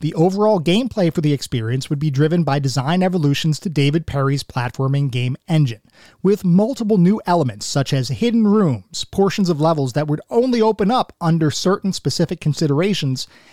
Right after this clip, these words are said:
and multiple paths through each level being added to create an experience unlike anything Virgin had created before. All of these efforts culminated in a demonstration at the summer nineteen ninety-three Consumer Electronics Show, at which point Disney,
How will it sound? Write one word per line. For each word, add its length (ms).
and 320
multiple 380
paths 520
through 260
each 260
level 300
being 340
added 340
to 80
create 240
an 60
experience 640
unlike 560
anything 540
Virgin 340
had 200
created 420
before. 520
All 240
of 80
these 200
efforts 380
culminated 580
in 160
a 120
demonstration 720
at 100
the 80
summer 380
nineteen 320
ninety-three 500
Consumer 460
Electronics 540
Show, 120
at 100
which 220
point 260
Disney, 420